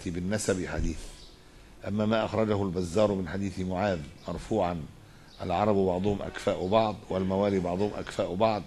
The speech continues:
إسناده ضعيف. احتج البيهقي بحديث واثلة مرفوعاً: "إن الله اصطفى بني كنانة من بني إسماعيل"، وهو في صحيح مسلم.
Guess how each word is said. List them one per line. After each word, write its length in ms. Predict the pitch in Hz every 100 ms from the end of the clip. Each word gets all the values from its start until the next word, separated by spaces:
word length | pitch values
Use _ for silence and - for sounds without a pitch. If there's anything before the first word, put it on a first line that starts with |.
| -
إسناده 340 | - 90 80
ضعيف. 600 | 76 76 87 80 - - - - - - - -
احتج 360 | - - 113 98
البيهقي 580 | 95 92 90 82 110 104
بحديث 460 | 90 85 98 87
واثلة 520 | 92 87 - 104 92 - - - -
مرفوعاً: 560 | 92 85 - 113 104 92 95 - - - -
"إن 160 | 110 110
الله 280 | 104 104 90
اصطفى 500 | - 101 90 90 82
بني 320 | 90 101 98
كنانة 720 | - 90 98 101 95 98 90 - - - - - -
من 220 | 87 92
بني 280 | 95 98 80
إسماعيل"، 520 | - 92 85 82 80 71 - -
وهو 200 | - 85
في 100 | 85
صحيح 240 | 85 87
مسلم. 360 | 87 85 -